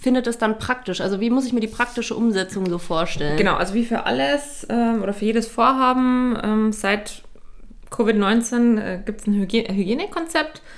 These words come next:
Speaker 2: ähm, das natürlich genehmigt, ähm, wurde, auch von öffentlichen Stellen. Und,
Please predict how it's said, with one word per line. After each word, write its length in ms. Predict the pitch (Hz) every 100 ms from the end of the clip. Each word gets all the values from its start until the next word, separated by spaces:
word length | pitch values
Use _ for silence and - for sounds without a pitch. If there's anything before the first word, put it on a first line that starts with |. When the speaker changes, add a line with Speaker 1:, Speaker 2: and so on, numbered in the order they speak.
| - - - -
Speaker 2:
ähm, 280 | 202 196 196
das 120 | 190
natürlich 300 | 196 190 185
genehmigt, 640 | 196 220 262 262 - - -
ähm, 500 | 226 233 233 233 220
wurde, 460 | 202 254 254 254 -
auch 80 | 196
von 460 | - 185 180 175
öffentlichen 560 | - 208 233 233 233 233
Stellen. 480 | - 214 240 269 330 - - - - - - - -
Und, 680 | 202 208 208 208 214 214 -